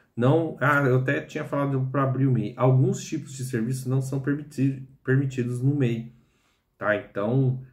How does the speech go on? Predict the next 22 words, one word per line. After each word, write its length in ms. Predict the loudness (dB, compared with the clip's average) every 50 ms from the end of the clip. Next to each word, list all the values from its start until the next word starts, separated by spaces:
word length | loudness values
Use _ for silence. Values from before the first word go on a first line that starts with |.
| _ _ _ _ _ -10
eu 220 | -8 -6 -4 -4
já 140 | -2 -2 -2
recomendo 460 | -2 -4 -6 -6 -6 -6 -4 -4 -4
você 240 | -4 -4 -2 -2 0
abrir 300 | 0 -2 -2 -4 -4 -4
direto 460 | -2 -2 0 2 2 0 0 0 0
uma 80 | 0 0
empresa 380 | 0 0 -2 -2 -2 0 0
do 140 | 0 -2 -2
Simples, 720 | -2 -2 0 0 0 0 0 -4 -6 -12 -20 -20 -20 _ _ _ _ _
tá? 400 | -8 -6 -4 -4 -4 -4 -6 -12 -20 -20 _ _ _ _ _ _ _ _ _ _ _ _ _ _ _ _ _ _ _ _ _ -2
Por 220 | 0 0 0 2
que 160 | 2 0 0
que 100 | 2 2
é 40 | 2
importante 520 | 4 4 4 2 2 2 2 0 0 -2 -2
você 220 | -6 -6 -8 -8
fazer 220 | -6 -4 -4 -4
esse 120 | -4 -6 -8
planejamento? 360 | -10 -10 -8 -10 -10 -12 -6
Pra 140 | -2 -2 0
justificar, 840 | 0 0 -2 -2 -6 -8 -8 -8 -4 -2 0 0 0 -2 -8 -14